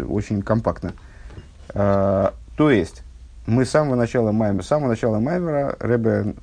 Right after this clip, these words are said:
упирает на то, на мой взгляд, бу-, буквально даже назойливо,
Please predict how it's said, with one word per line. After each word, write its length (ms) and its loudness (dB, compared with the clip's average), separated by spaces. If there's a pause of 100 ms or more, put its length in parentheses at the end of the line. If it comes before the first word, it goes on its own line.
упирает 580 2
на 160 -2
то, 240 -2 (420)
на 140 0
мой 160 2
взгляд, 300 -2 (520)
бу-, 60 -4
буквально 500 2
даже 220 -2
назойливо, 600 0